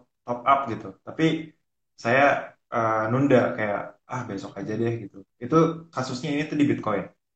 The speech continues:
Eh, pas Bitcoin tuh kemarin di, apa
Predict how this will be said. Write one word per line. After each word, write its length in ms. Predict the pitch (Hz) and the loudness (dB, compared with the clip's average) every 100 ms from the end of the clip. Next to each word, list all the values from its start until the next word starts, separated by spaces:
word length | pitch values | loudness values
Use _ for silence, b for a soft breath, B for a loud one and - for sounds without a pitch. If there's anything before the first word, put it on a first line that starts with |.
| _ _ _ _ _ _ _ - | _ _ _ _ _ _ _ -2
Eh, 140 | 107 107 - | 0 0 -2
pas 140 | 117 - 117 | -4 -2 -4
Bitcoin 360 | - 110 117 123 | -2 0 0 0
tuh 80 | 143 135 | -2 -2
kemarin 380 | 113 104 120 131 131 - 113 | -4 -4 -2 -4 -4 -8 -2
di, 60 | 120 120 - _ _ _ _ _ _ | 0 0 -6 _ _ _ _ _ _
apa 120 | - | -20